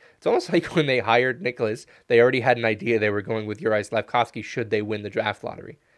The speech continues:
Um, so, you know,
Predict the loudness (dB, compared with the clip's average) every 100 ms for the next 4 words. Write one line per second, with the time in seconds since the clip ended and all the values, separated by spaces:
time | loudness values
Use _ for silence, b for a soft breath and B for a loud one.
0 | b b b -6 -6 -6 -12 _ _ _
1 | _ _ _ _ _ _ _ _ _ 2
2 | 4 4 2 b b b b b b b
3 | b b b _ 2 2 2